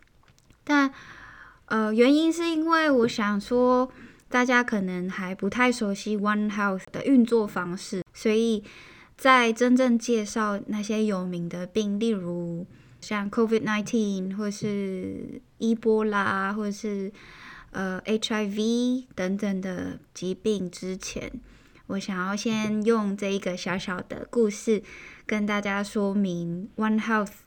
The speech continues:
它可以应用的地方在哪里，还有到底整个生态系的完整跟我们有什么关系。好的，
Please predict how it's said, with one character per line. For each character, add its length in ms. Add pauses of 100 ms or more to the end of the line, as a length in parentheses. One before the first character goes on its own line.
(160)
它 240
可 180
以 120
应 260
用 180
的 100
地 220
方 260
在 220
哪 240
里， 160
还 220
有 280 (600)
到 180
底 320
整 160
个 80
生 240
态 260
系 600 (420)
的 480
完 340
整 280
跟 220
我 80
们 160
有 120
什 120
么 120
关 260
系。 400 (1080)
好 220
的， 380